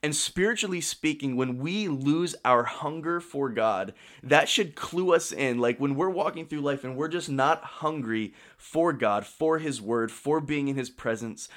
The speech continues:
for spending time with Him, when those are not the things that are driving our li-,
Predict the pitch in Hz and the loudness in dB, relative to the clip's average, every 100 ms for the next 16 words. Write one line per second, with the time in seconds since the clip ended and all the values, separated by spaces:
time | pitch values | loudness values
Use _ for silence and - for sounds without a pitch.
0 | - 117 - - 160 170 156 160 131 123 | -12 -6 0 2 2 2 -4 -6 -4 -4
1 | - 123 107 - _ _ - 143 147 147 | -4 -4 -4 -8 _ _ 0 2 6 8
2 | 185 208 196 190 156 160 147 - 147 143 | 8 6 2 4 4 4 -2 -2 0 2
3 | 123 123 113 101 101 120 123 143 160 135 | 4 4 2 -2 -2 6 8 6 4 4
4 | 120 110 123 131 85 | 4 4 4 4 2